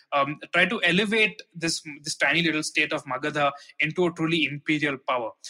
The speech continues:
Um, and once again, the, the parallels to,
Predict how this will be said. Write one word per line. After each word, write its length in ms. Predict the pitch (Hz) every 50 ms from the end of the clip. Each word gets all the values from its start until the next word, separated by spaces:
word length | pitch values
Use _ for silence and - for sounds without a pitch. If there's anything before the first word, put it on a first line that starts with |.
| - - _ _ -
Um, 240 | 147 156 160 156 156 - 170
and 240 | 196 208 208 202
once 200 | 180 208 233 240
again, 300 | 277 226 240 233 214 190
the, 120 | 170 170 160
the 200 | 156 151 147 147
parallels 480 | - 147 139 143 151 170 175 165 -
to, 420 | - - 170 160 156 151 151 147